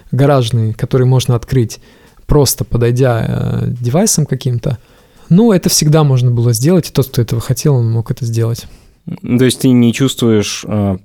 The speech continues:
Speaker 2: опасности в том, что очень сильно пони-, понижаешь планку?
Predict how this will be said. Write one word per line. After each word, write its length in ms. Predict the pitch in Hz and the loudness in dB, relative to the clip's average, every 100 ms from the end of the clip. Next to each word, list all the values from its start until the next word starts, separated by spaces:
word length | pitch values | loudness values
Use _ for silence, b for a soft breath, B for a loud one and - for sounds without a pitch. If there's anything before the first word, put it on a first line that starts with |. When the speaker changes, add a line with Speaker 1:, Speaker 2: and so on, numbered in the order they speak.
| _ | _
Speaker 2:
опасности 460 | - 95 120 - - | -8 -2 -2 -2 -6
в 60 | |
том, 160 | - 113 | -2 -2
что 180 | - 110 | 0 -2
очень 140 | 101 | 0
сильно 200 | - 113 | 0 0
пони-, 400 | 101 101 101 101 | 0 0 0 -2
понижаешь 640 | - 107 104 104 104 101 - | -2 0 0 2 0 -2 -2
планку? 420 | 110 101 - | 0 0 -2